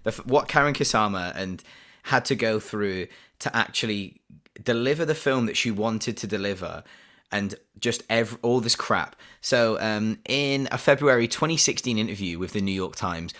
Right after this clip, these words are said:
while trying to illustrate how completely the studio's all-male marketing department misunderstood the point to this movie, director Karen Kusama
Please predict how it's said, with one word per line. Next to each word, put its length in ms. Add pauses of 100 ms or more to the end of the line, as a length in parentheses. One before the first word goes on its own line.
(200)
while 360
trying 380
to 140
illustrate 520
how 140
completely 720
the 100
studio's 600 (140)
all-male 680 (240)
marketing 440
department 440
misunderstood 680
the 60
point 300
to 80
this 160
movie, 400 (400)
director 420
Karen 300
Kusama 500